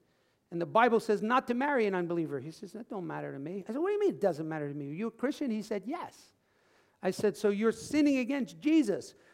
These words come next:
You're marrying an unbeliever." He goes, "It doesn't matter to me. She's the one for me." And I'm going, "You are aware that Jesus says, 'If you love me, you will keep my commandments.'" Another guy says to me, "Hey, Pastor,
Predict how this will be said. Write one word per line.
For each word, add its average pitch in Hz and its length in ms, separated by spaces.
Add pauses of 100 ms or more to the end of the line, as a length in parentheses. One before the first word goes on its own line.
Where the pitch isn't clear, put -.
(160)
You're 220 140
marrying 254 560
an 233 100
unbeliever." 226 500
He 160 80
goes, 165 160
"It 226 100
doesn't 226 200
matter 185 220
to 165 60
me. 208 240
She's 214 400
the 170 120
one 226 360
for 233 180
me." 160 440 (1800)
And 165 140
I'm 165 120
going, 165 260 (720)
"You 208 300
are 240 240
aware 208 360
that 185 220
Jesus 190 360
says, 175 240
'If 165 160
you 165 120
love 170 320
me, 160 340 (640)
you 175 160
will 165 120
keep 185 220
my 160 140
commandments.'" 180 680 (2000)
Another 156 180
guy 160 120
says 156 220
to 156 60
me, 156 80
"Hey, 202 260
Pastor, 196 420